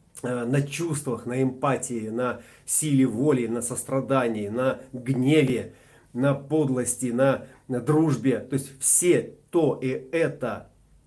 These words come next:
задокументированные в летописях состояния масок, они исчерпали себя, да? Высшей ипостасью этой эпохи, уходящей эпохи, является,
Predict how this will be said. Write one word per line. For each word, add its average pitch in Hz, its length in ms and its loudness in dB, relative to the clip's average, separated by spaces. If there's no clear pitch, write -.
задокументированные 139 1500 0
в 110 80 -6
летописях 131 680 -2
состояния 139 840 0
масок, 135 760 0
они 143 380 4
исчерпали 120 760 -4
себя, 90 420 -10
да? 175 200 -6
Высшей 165 640 0
ипостасью 156 720 0
этой 139 380 -6
эпохи, 165 400 -2
уходящей 117 520 -6
эпохи, 147 340 -6
является, 113 600 -4